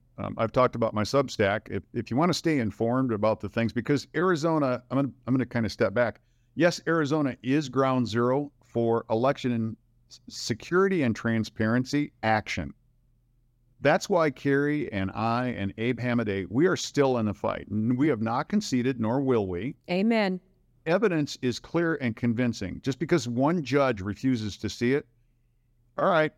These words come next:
Speaker 1: we're gonna make this, this is going to be a war of attrition, w-, w-, war figuratively,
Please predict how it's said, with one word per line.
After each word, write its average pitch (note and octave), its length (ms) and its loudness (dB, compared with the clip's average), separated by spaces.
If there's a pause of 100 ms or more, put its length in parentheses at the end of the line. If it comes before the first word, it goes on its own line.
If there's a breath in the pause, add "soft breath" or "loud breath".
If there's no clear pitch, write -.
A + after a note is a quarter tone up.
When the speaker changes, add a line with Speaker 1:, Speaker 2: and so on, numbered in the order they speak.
(180)
Speaker 1:
we're C#3+ 120 2
gonna E3+ 140 2
make C#3+ 220 2
this, D3 300 0
this D3+ 220 2
is F#3 80 -4
going G#3 260 2
to F3+ 60 0
be E3+ 100 2
a C#3+ 60 4
war C3+ 260 2
of A2+ 60 0
attrition, A2 560 -6 (160)
w-, A#2 160 -4
w-, A2 180 -4
war A#2+ 200 4
figuratively, G2 600 -2